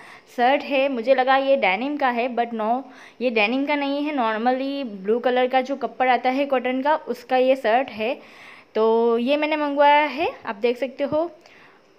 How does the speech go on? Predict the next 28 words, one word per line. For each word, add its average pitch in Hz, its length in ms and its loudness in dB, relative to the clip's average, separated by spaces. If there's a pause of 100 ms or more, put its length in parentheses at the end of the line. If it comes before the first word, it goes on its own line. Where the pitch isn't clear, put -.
(120)
Quality 285 420 2
मुझे 339 240 -6
थोड़ी, 320 300 -4
मुझे 302 260 -4
ऐसा 277 240 0
लगा 254 240 2
था 269 140 -4
कि 269 140 -10
ये 285 140 -2
denim 247 360 -4
का 294 100 -2
आएगा, 233 380 0
तो 277 120 -4
इसी 254 180 -6
वजह 262 220 -2
से 269 100 -6
मुझे 254 240 -4
थोड़ा 247 220 0
down 240 320 -2
लगा, 226 360 -2 (400)
but, 233 140 4
uh, 240 640 2
otherwise 302 480 2
ये 302 160 -2
product 277 400 -2
तो 311 60 2
अच्छा 285 300 0
है 277 300 -6